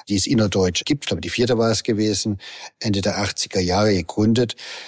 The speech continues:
mit Kolleg Tschentscher in der Auseinandersetzung, wie können wir selber als Stadtoberhäupter eine Impulssetzung hineingeben in unsere Stadtgesellschaft und gleich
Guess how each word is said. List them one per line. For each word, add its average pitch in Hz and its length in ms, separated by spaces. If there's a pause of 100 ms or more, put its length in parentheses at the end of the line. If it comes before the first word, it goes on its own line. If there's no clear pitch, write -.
(120)
mit 110 240
Kolleg 110 380
Tschentscher 117 580
in 113 540
der 98 200
Auseinandersetzung, 107 920
wie 110 100
können 127 360
wir 139 260
selber 120 380
als 104 400
Stadtoberhäupter 107 920
eine 104 140
Impulssetzung 101 680
hineingeben 104 640
in 107 140
unsere 101 380
Stadtgesellschaft 113 720
und 104 140
gleich 101 260